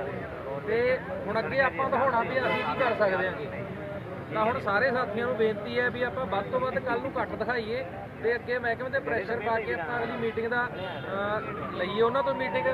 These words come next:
ਤੇ ਮੀਟਿੰਗ 'ਚ ਆਪਣੀ ਗੱਲ ਲੈ ਕੇ ਆਈਏ। ਠੀਕ ਹੈ ਜੀ, ਹੁਣ ਆਪਾਂ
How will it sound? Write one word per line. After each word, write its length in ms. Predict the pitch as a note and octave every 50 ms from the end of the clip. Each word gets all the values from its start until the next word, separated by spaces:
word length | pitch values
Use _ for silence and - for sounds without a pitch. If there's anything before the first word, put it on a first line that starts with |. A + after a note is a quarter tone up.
| - - G#3+ G3+ - - -
ਤੇ 80 | -
ਮੀਟਿੰਗ 380 | - A3 A3+ - - A#3+ B3+ B3+
'ਚ 40 | C4
ਆਪਣੀ 260 | B3 B3 A#3+ A#3+ B3+
ਗੱਲ 300 | - B3 A#3+ - - A3+
ਲੈ 120 | A3 A3
ਕੇ 180 | G#3+ G#3+ - -
ਆਈਏ। 520 | - - D#3 D#3 D3+ D3+ - - F3 - - - A3+ - -
ਠੀਕ 180 | - - C5+ B3+
ਹੈ 80 | B3 B3+
ਜੀ, 160 | B3+ B3+ B3 - - B3 B3 B3 - - - - - -
ਹੁਣ 100 | - A3
ਆਪਾਂ 420 | A3+ A3 - B3+ B3+ B3+ A#3+ -